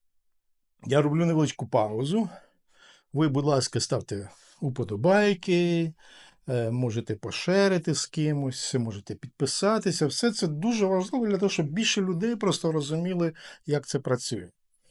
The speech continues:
І так, мене звуть Юрій Бесараб, це передача «Культур Апдейт». І сьогодні,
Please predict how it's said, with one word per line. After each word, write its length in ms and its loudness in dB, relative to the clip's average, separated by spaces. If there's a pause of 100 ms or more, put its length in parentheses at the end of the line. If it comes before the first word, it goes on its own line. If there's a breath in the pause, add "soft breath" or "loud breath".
(140)
І 100 0
так, 380 -4 (160)
мене 240 2
звуть 300 -2
Юрій 220 2
Бесараб, 420 0 (300)
це 540 2
передача 520 2
«Культур 480 -6
Апдейт». 540 0 (600 loud breath)
І 80 2
сьогодні, 800 2